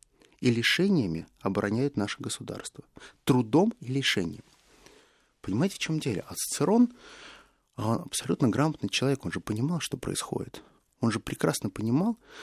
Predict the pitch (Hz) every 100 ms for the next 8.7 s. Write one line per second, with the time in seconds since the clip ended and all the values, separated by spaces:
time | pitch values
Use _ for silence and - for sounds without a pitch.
0 | - - - - 120 139 160 117 - 107
1 | 123 208 147 98 - 87 - _ _ _
2 | _ - 123 196 - - - _ _ _
3 | _ _ _ _ _ _ - 85 90 101
4 | 151 - 117 - _ _ _ _ _ _
5 | _ - 117 180 _ - 131 113 - -
6 | 101 104 101 - 123 107 - - 90 82
7 | 101 160 - - - - - - - -
8 | 113 160 190 - 127 120 117